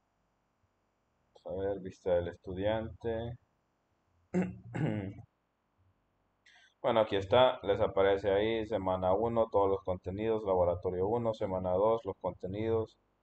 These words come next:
laboratorio dos, semana tres, ahí están los contenidos y aquí está el parcial. Ustedes se van aquí, obviamente.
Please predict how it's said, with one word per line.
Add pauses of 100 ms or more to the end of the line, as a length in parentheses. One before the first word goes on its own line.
(160)
laboratorio
dos,
semana
tres,
ahí
están
los
contenidos
y
aquí
está
el
parcial. (680)
Ustedes
se
van
aquí,
obviamente.